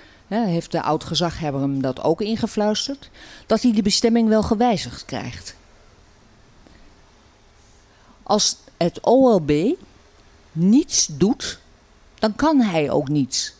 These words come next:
Maar het O L B gaat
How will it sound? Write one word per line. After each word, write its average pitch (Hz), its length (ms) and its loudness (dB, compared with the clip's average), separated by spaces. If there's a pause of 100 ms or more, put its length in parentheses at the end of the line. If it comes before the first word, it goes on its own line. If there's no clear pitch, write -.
(160)
Maar 175 120 -2
het 175 160 -4
O 214 240 4
L 156 120 4 (100)
B 135 80 0 (1040)
gaat - 480 -2